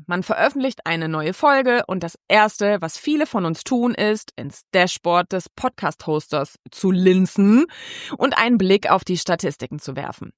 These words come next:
Wie viele Downloads sind's denn? Wie ist die Kurve? Was hat die letzte Folge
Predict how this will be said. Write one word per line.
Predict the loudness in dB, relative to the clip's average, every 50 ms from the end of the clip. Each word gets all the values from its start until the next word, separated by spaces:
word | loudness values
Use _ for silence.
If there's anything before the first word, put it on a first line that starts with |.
| _ _
Wie | -6 -4 -2 -2 -4
viele | -4 -4 -6 -2 2
Downloads | 4 4 4 4 4 2 2 0 0 0
sind's | -2 -2 -2 -2 -4 -2
denn? | 0 0 2 0 0 -4 -6 -10 -16 -20 -20 _
Wie | -8 -6 -6
ist | -6 -6 -6
die | -8 -4
Kurve? | 0 2 4 6 4 4 4 2 2 2 2 0 -2 -6
Was | -8 -8 -8 -8 -4 0
hat | 0 0 0 -2 -8 -18
die | -18 -20 -18 -12 -10 -8 -6 -4 -4 -4 -4 -4 -4
letzte | 0 0 0 0 0 -2 -6 -4
Folge | -2 0 0 2 2 2 2 2 2